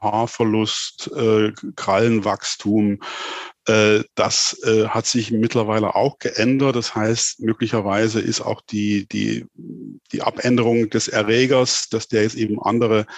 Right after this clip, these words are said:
klinische Symptomatik verursacht, mit dafür verantwortlich, dass zum Beispiel jetzt auch Osteolysen beschrieben sind, also Knochen,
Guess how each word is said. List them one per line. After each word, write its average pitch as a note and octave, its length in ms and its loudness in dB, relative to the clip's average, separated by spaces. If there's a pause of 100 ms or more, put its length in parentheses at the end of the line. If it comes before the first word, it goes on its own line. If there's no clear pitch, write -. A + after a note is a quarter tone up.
(440)
klinische A2+ 420 2
Symptomatik A2 680 -2
verursacht, A2+ 720 0 (420)
mit A#2 220 2
dafür A#2+ 320 0
verantwortlich, A2 800 0
dass - 200 -2
zum G#2 180 0
Beispiel G2 440 0
jetzt G#2 220 -2
auch G2 360 -2
Osteolysen A2+ 800 0
beschrieben A2 520 -2
sind, G#2+ 360 0
also G2 160 -6
Knochen, A2 500 -2